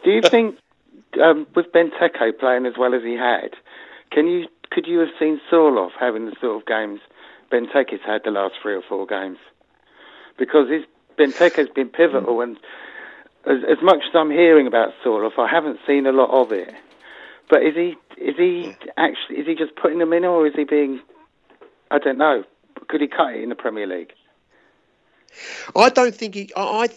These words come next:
Speaker 2: I, you know, from what I've seen from Benteke is when he first, when Benteke first came to us, he really
Speaker 1: Yeah.
Speaker 2: did the business. He looked really good. I think Sam Allardyce was the manager, put quite a few goals away,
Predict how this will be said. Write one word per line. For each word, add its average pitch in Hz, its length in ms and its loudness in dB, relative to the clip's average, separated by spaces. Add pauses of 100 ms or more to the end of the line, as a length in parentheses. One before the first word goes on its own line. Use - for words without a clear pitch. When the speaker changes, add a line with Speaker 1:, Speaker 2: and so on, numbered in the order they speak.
Speaker 2:
I, 175 160 -6
you 208 160 -2
know, 160 140 2
from 180 220 -8
what 247 160 -2
I've 196 100 -4
seen 196 260 0
from 160 200 -6
Benteke 147 840 0
is 123 480 4
when 160 140 6
he 170 80 0
first, 160 320 2
when 196 160 2
Benteke 165 500 0
first 139 340 4
came 123 240 0
to - 180 -2
us, - 260 -2 (260)
he 117 140 0
really 123 240 6
Speaker 1:
Yeah. 110 60 -2
Speaker 2:
did 107 160 0
the - 80 -14
business. 92 460 -2
He 104 120 2
looked 107 160 6
really 135 300 6
good. 101 440 6 (160)
I - 60 -20
think - 240 0
Sam 113 260 2
Allardyce 104 480 6
was 98 100 -16
the 95 60 -4
manager, 98 580 4 (360)
put - 220 4
quite - 160 4
a - 20 0
few 117 180 0
goals 107 360 8
away, 101 540 2